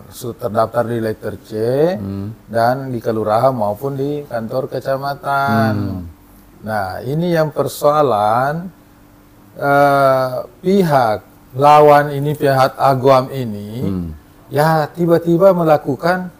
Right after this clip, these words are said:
Speaker 1: perampasan, pemukulan, dan pencurian,
Speaker 2: Masya Allah.
Speaker 1: eh, kontainer.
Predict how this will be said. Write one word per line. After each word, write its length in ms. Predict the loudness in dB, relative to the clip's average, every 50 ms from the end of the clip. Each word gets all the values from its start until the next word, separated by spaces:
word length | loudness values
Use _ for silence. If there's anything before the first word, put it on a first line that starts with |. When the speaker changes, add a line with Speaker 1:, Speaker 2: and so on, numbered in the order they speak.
| -20 -20 -20 -20 _ -6
Speaker 1:
perampasan, 1000 | -4 -2 0 0 0 -2 -2 -2 0 0 2 0 0 -2 -2 -2 0 0 0 0
pemukulan, 880 | 4 4 4 4 4 2 0 -2 -2 -2 0 2 2 4 4 4 2 2
dan 240 | 2 2 2 0
pencurian, 920 | 0 -2 -2 -2 -2 -2 0 0 0 2 2 4 4 4 4 4 2 0 -2
Speaker 2:
Masya 220 | -4 -4 -4 -4
Allah. 320 | -4 -4 -4 -4 -4 -2 2
Speaker 1:
eh, 880 | 4 6 6 6 6 6 6 6 6 6 4 4 2 2 2 2 2 0 -4 -2
kontainer. 920 | 2 2 2 2 2 2 4 4 4 4 2 2 2 4 6 6 4 4